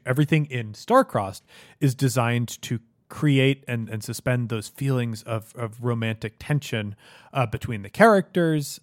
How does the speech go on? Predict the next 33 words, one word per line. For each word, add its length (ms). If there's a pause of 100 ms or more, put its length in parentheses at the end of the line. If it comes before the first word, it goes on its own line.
um, 420 (120)
and, 420
you 120
know, 220 (220)
have, 560
uh, 200
the 120
players 560 (140)
feel 420
for 380
those 300
characters 800 (320)
in 60
a 40
very 260
real 600
and, 240
and 180
powerful 560
and 120
palpable 560
way. 400 (540)
Um, 440 (340)
I, 120
I, 320
I'm 260
so 240
impressed 460
by 100
the 120
game, 540 (140)
and, 580
like, 400